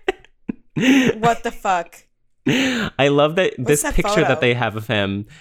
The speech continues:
Speaker 1: is obviously an on-set photo and not, like, a screen cap of Oxygen because the New York
Speaker 2: Right, the,
Speaker 1: Yankees
Speaker 2: the
Speaker 1: hat
Speaker 2: Yankee logo is
Speaker 1: is not
Speaker 2: not
Speaker 1: blurred
Speaker 2: blurred
Speaker 1: out.
Speaker 2: out. I made the
Speaker 1: <laughs>
Speaker 2: Yankee
Speaker 1: Okay.
Speaker 2: cap more famous than a Yankee game.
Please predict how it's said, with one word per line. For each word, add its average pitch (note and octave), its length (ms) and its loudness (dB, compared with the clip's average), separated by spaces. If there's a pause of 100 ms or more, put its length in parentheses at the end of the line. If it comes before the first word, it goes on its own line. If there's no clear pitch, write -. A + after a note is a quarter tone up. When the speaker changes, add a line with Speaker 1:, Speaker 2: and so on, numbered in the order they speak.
(220)
Speaker 1:
is A#2 400 0
obviously B2 480 0
an A2+ 100 0
on-set A#2 600 0
photo A2 760 2 (100)
and A2+ 240 0
not, A2 260 2
like, A#2 120 -2
a A2 60 0
screen A2+ 560 -2
cap C#3+ 340 -4
of A2+ 200 -6
Oxygen D3+ 760 -2 (120)
because B2 380 0
the A2+ 400 0
New A#2 200 -2
York C3+ 320 2
Speaker 2:
Right, A3+ 160 2
the, A#2 140 0
Speaker 1:
Yankees C3+ 280 -2
Speaker 2:
the G#3+ 60 0
Speaker 1:
hat - 120 0
Speaker 2:
Yankee A#3 720 -4 (760)
logo G3+ 340 -6
is G3+ 120 -2
Speaker 1:
is A#2+ 140 -2
not B2+ 160 0
Speaker 2:
not A3+ 80 2
Speaker 1:
blurred A#2 160 2
Speaker 2:
blurred F#2+ 180 0
Speaker 1:
out. B2 300 -10 (560)
Speaker 2:
out. - 80 2 (340)
I G3+ 60 -10
made A#3+ 180 -2
the A#3+ 80 -6
Speaker 1:
<laughs> G#3+ 40 -8
Speaker 2:
Yankee A#3+ 300 0
Speaker 1:
Okay. - 20 -16 (120)
Speaker 2:
cap G#3+ 160 0
more G#3 120 -4
famous G#3+ 340 -8
than G#3 140 -8
a F#3 60 -12
Yankee F3+ 440 -16
game. C#3 360 -16